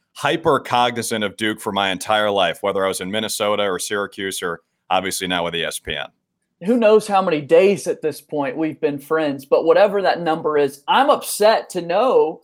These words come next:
Speaker 2: that I'm just now learning of your, I mean, that is personal connections in
Speaker 1: Yeah.
Speaker 2: the Carter family to the Krzyzewski br-, I mean, that's amazing. That's amazing.
Speaker 1: Yeah, I know. I know. But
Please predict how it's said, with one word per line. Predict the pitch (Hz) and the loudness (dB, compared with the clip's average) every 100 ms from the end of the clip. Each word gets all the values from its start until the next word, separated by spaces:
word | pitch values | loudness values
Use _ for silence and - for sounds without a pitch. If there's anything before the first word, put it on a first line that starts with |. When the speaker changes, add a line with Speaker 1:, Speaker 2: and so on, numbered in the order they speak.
| _ _ - | _ _ 0
Speaker 2:
that | 190 | 4
I'm | 208 208 | 4 2
just | 156 226 240 | 4 4 4
now | 233 233 | 0 -2
learning | 220 214 320 269 254 247 - | 2 2 2 0 -4 -6 2
of | 185 185 | 2 2
your, | 185 180 - | -2 -4 0
I | 202 | 0
mean, | 208 | 4
that | 220 349 | 4 4
is | 359 160 - _ | 2 -2 -8 _
personal | - 285 - 254 254 | 0 0 0 0 0
connections | 247 233 240 277 - 208 165 175 - _ _ | 2 2 2 -2 -6 -4 -4 -6 -16 _ _
in | 196 | -2
Speaker 1:
Yeah. | 214 | 0
Speaker 2:
the | 202 | 0
Carter | 202 226 262 247 | 2 2 2 0
family | 240 202 190 190 180 | -2 -4 -4 -6 -6
to | 226 | -6
the | 202 | -8
Krzyzewski | 196 180 - 220 - 180 | -10 -8 -4 -4 -6 -10
br-, | 156 143 | -10 -8
I | |
mean, | 170 170 | -6 -4
that's | 190 - | -4 -4
amazing. | 170 208 285 - - _ _ _ _ - | 0 0 0 -4 -12 _ _ _ _ -12
That's | - | -8
amazing. | 190 185 170 | 0 4 4
Speaker 1:
Yeah, | 190 135 - | 4 2 0
I | 127 | 0
know. | 135 104 85 - | 2 0 -2 -4
I | 120 | 0
know. | 147 135 120 | 2 2 2
But | 139 139 | 2 0